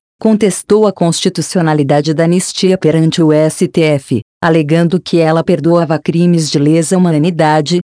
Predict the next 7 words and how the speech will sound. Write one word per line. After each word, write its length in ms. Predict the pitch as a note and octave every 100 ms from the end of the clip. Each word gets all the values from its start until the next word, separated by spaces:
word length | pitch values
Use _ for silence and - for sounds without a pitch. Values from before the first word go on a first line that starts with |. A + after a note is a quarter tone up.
| _
como 220 | - F3+ F3
assassinatos 800 | F3 D#3+ D3 D3+ D3 C#3 F#3 D#3+
e 60 |
torturas, 760 | - F3 - F#3 D#3+ C3+ B2 - - _
violando 560 | E3 F#3 F3 F3 F3 F#3
princípios 640 | F3 D3+ - G3 F#3 G3
fundamentais, 960 | - G3 E3+ D#3+ E3 - B2 A2 G2+